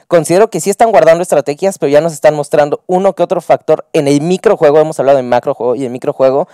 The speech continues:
que son pequeñas jugadas individuales, que yo considero ya están probando, ya están aprovechando estos últimos partidos de campeonato como si fueran scrims para probarlos y ver si funcionan o no. Aparte de hacer, pues, apuestas,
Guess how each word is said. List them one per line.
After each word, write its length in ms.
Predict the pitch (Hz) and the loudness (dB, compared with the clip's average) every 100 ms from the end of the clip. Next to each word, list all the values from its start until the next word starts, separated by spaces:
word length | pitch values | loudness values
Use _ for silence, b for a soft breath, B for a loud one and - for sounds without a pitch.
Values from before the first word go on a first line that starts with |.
| b b | b b
que 140 | 135 | -2
son 160 | 147 151 | -2 -2
pequeñas 400 | 147 151 160 165 | -2 0 -2 0
jugadas 320 | 139 143 147 | 2 2 2
individuales, 500 | 139 127 120 131 - b b _ | -6 0 0 0 -8 b b _
que 120 | 151 | 0
yo 140 | 180 | 0
considero 340 | 208 214 175 185 | 0 -2 0 0
ya 160 | 170 | 0
están 240 | 180 190 190 | 0 0 -2
probando, 600 | - 147 139 165 147 127 | -2 0 4 2 2 -2
ya 160 | 127 143 | 0 0
están 240 | - 180 | 2 0
aprovechando 520 | 175 156 131 - 160 | 0 0 0 0 0
estos 220 | 170 165 | -2 -6
últimos 320 | 170 160 196 185 | -8 -6 -8 -2
partidos 380 | 143 - 170 | -2 0 -4
de 80 | 170 | -2
campeonato 440 | 165 143 143 139 165 | -4 -2 -2 -2 -2
como 200 | 147 127 | -6 -8
si 100 | 123 | -2
fueran 320 | 147 156 143 | 2 2 0
scrims 480 | - 127 123 156 _ | -6 -8 -8 -10 _
para 220 | 139 117 | 2 2
probarlos 640 | - 113 135 143 165 202 b b | 0 2 4 4 0 -6 b b
y 100 | 147 | 0
ver 120 | 151 190 | 2 2
si 120 | 202 | -2
funcionan 460 | 143 131 127 127 | -8 -4 0 2
o 60 | 131 | 2
no. 160 | 214 - b - | 0 -2 b -4
Aparte 340 | - - 147 | 0 0 2
de 40 | 170 | 2
hacer, 200 | 156 147 | 2 -2
pues, 360 | - 139 - | -2 -2 0
apuestas, 1040 | 143 139 151 147 - 143 139 135 - - | 0 2 2 -2 4 6 6 4 0 -12